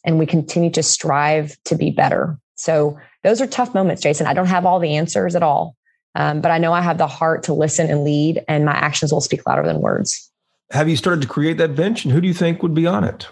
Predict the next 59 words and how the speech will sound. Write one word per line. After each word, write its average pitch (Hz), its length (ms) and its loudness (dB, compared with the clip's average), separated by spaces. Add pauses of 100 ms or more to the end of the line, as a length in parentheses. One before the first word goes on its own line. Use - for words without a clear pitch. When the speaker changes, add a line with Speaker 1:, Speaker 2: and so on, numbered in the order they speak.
(160)
Speaker 1:
I've 220 160 0
started 349 380 2
to, 208 240 2
yeah, 233 180 2
absolutely. 214 560 0
You 170 100 0
know, 180 80 2
some 233 200 -2
of 262 100 2
it 240 100 0
may 196 140 2
be, 190 420 2 (280)
you 247 100 -2
may 339 100 2
see 320 140 -2
me 254 100 2
put 240 200 -2
bench 233 240 0
on 226 140 2
there 226 160 2
of 190 140 0
people 220 220 -2
I 190 120 4
ran 190 240 0
against 160 380 0
in 165 60 2
the 165 60 2
mayor's 240 240 2
office. - 360 -2
I 165 80 4
s-, 190 140 -4
I - 100 2
mean, 170 200 2
mayor's 220 280 0
race. 139 240 0
I 160 80 2
said 185 220 0
all 165 260 2
along 170 360 0
that 156 80 -2
I 151 80 2
wasn't 165 280 0
running 165 240 2
against 175 280 0
anybody. 147 460 0 (360)
I 147 60 0
was 156 160 2
running 165 240 2
for 160 240 0
Fort - 240 -2
Worth. 147 400 0
So - 160 0
those 156 160 2
are 165 40 0
the 170 60 0
type 160 200 0
of 151 80 -2
people, 160 420 0
some 190 400 -2